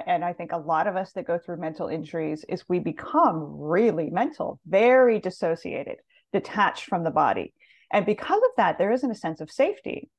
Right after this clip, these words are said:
This is one of the first things ayahuasca showed me, is because I was so up in the s-, you know, the sky, eating space dust with my consciousness, um, I didn't feel safe, because safety equals being embodied.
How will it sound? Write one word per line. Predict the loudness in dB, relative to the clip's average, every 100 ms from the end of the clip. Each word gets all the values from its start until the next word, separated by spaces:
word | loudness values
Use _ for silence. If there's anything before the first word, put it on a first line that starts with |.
| _
This | -8 -6
is | -2
one | 0
of | 0
the | -2
first | -2 -4 -6
things | -4 0
ayahuasca | 4 4 2 -2 -2
showed | -2 -2 -4
me, | -10
is | -10
because | -10 -8 -4
I |
was | -4 -4
so | 2 6 8 8 8
up | 6 2 0 0
in | 4 4 2 -4
the | -4
s-, | -6 -12 -20 _
you | -4 0
know, | 0
the | -2
sky, | -2 4 4 4 2 -2 -4
eating | -4 -4 -4
space | 0 2 2 0
dust | -2 -2 -4 -4
with | -6 -4
my | -6
consciousness, | -4 -4 -4 -8 -8 -10 -10 _ _ _ _ 0
um, | 2 4
I | 2 0
didn't | 0 -2
feel | -4
safe, | -4 -4 -4 -6 _
because | -6 -4 -6
safety | 0 2 2 0 -6 -6 -4
equals | -6 -2 -2 0
being | -2 -2 -2
embodied. | -2 0 2 0 -4